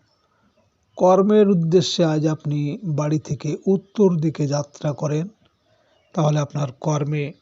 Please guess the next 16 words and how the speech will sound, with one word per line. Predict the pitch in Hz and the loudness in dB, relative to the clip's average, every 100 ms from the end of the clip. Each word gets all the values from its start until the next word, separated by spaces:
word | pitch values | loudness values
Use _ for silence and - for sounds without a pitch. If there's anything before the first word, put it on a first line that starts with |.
| _ | _
সাফল্য | - - 147 151 185 180 185 185 214 _ _ _ _ _ _ _ - | -16 -8 -6 -4 -2 0 0 0 -4 _ _ _ _ _ _ _ -4
এবং | 185 180 | 0 0
আপনার | 170 165 - 160 143 - - - - _ _ _ - | 0 -4 -4 -4 -4 -10 -18 -20 -20 _ _ _ 0
মনের | 170 165 156 151 | 2 2 2 0
ইচ্ছা | 151 - - 135 160 180 _ _ - | -2 -4 -6 -6 -8 -16 _ _ -4
পূরণ | 180 151 127 | 0 0 -2
হবে। | - 143 127 151 _ _ _ _ - _ _ _ _ _ _ _ _ 190 | -6 -6 -6 -12 _ _ _ _ -20 _ _ _ _ _ _ _ _ -2
আজকে | 190 - 233 | 0 2 4
দিনের | 220 220 | 6 6
শুভ | 208 220 214 226 | 4 4 4 4
সময় | - 190 160 151 160 190 _ _ _ _ _ _ _ _ _ _ _ _ | 2 0 0 0 -2 -6 _ _ _ _ _ _ _ _ _ _ _ _
চারটে | 196 175 - 180 165 - - | 0 0 2 4 4 4 0
ঊনচল্লিশ | 180 180 202 190 190 - | 0 2 4 4 4 2
মিনিট | 196 202 - | 2 2 0
থেকে | 185 202 226 196 285 - | 0 0 4 4 4 -6
ছটা | - 170 160 165 151 | -6 -2 0 2 0